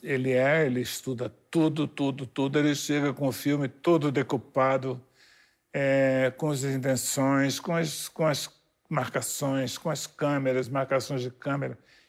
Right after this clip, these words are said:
Ele estuda tudo e depois ele, com muita propriedade, ele dirige. Então, a gente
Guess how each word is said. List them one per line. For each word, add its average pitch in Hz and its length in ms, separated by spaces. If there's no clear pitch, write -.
Ele 151 120
estuda 151 400
tudo 139 480
e 135 60
depois 143 420
ele, 151 120
com 147 140
muita 165 220
propriedade, 139 960
ele 135 360
dirige. 120 680
Então, 151 460
a 147 100
gente 147 720